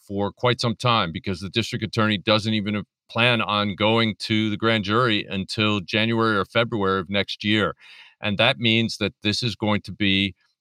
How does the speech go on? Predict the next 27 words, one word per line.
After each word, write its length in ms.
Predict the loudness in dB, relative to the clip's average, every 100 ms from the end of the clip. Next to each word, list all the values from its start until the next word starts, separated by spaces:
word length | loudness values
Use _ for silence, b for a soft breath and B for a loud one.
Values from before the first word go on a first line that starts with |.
| _
up 160 | -4 0
in 80 | 2
the 160 | 4
air 280 | 4 4 2
this 200 | -2 -6
entire 380 | -8 -2 0 0
time. 380 | 0 0 0 -4 B B
However, 580 | -2 4 4 4 -2 -4 _ _ _ _ _ _
if 400 | 2 2 0 -12 _ _ _ _
there 180 | -2 0
is 560 | 2 2 0 -6 -14 -20 _ _ _ _ _ -2
a 40 |
lot 200 | 2 2
of 140 | 0 -6
political 580 | -2 0 0 0 -2 -2
influence 520 | -4 -4 -4 -4 -2
on 220 | -2 0
this, 340 | 0 -2 -4 B B B
you 120 | -4
might 260 | 2 2 2
see 160 | 0 0
a 40 |
change 680 | 0 0 2 2 0 -6 -14 b b b -16 -4
between 480 | -4 -2 0 2
now 260 | 4 2 2
and 140 | 0
then 400 | 0 2 2 -2